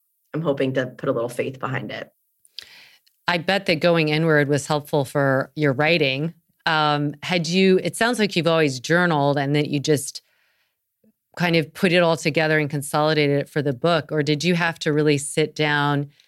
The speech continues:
Speaker 2: and spend more time than you had before writing? And what was that experience like, having been, like,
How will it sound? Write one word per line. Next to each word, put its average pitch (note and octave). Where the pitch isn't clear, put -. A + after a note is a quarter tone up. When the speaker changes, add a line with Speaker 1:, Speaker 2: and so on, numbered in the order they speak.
Speaker 2:
and C#3+
spend D3+
more D#3
time D3+
than C#3+
you C3+
had C#3
before C#3
writing? C3
And D3
what D3+
was D3
that D3+
experience C#3
like, C3+
having D3+
been, D3+
like, C#3